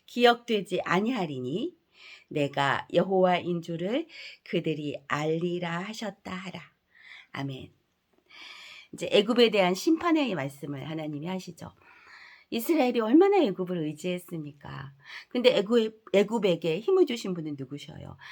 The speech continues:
하나님이시죠. 그 하나님께서 그 힘을 다 빼앗아 버리셨어요. 그러니 더 이상 이스라엘은, 어, 애굽을 의지하지 않죠. 그래서 애굽, 더 이상 애굽을 이스라엘이 신뢰하지 않으니까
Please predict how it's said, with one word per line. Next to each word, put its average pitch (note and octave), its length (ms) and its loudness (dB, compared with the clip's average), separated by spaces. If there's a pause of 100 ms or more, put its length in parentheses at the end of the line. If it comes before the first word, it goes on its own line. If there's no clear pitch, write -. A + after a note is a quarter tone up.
(240)
하나님이시죠. D#4+ 760 4 (340)
그 D#4 100 -6
하나님께서 E4 800 4
그 D#4+ 120 -4
힘을 D#4+ 280 2
다 - 240 -10
빼앗아 F#4 340 -4
버리셨어요. F3 640 -10 (540)
그러니 G#3+ 500 0 (420)
더 D#3 140 -4
이상 D#4+ 320 -4 (320)
이스라엘은, E3 720 -8
어, - 600 -20 (100)
애굽을 C#3+ 400 -6
의지하지 C#3+ 580 -6
않죠. D3 420 -10 (540)
그래서 A#3 600 -2 (340)
애굽, G3+ 460 -2
더 - 120 2
이상 C4 280 0
애굽을 F#3+ 420 0
이스라엘이 F3 600 0
신뢰하지 C4+ 500 -4
않으니까 D#3+ 640 -6